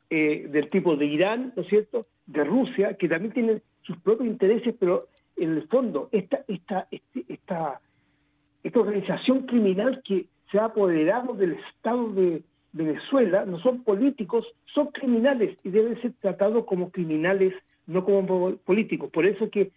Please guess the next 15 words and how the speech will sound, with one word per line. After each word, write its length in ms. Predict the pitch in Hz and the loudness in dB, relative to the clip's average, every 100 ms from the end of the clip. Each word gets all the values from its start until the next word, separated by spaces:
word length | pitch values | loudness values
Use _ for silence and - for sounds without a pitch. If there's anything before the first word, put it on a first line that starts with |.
| _ | _
hemos 260 | 190 180 175 | 0 2 2
hablado 440 | 170 170 190 208 - - | 2 2 2 0 -12 -8
de 120 | 160 | -4
que 220 | 151 147 - _ _ - | -2 -4 -8 _ _ -2
esto 240 | 196 202 190 | 0 0 0
finalmente, 600 | 180 196 214 - 147 117 _ _ | 0 2 0 -2 -6 -10 _ _
dado 340 | 160 185 214 | -2 2 2
que, 260 | - 139 - _ _ _ - | 0 -2 -4 _ _ _ -8
eh, 160 | 143 - | -8 -8
eh, 120 | - - - | -12 -12 -8
da-, 240 | 139 143 | 0 0
dado 280 | 147 190 208 | 2 0 0
que 80 | 180 | 0
esta 220 | 180 185 | -4 -2
serpiente 800 | 170 170 - 233 208 254 190 | -4 -4 2 4 4 -2 -6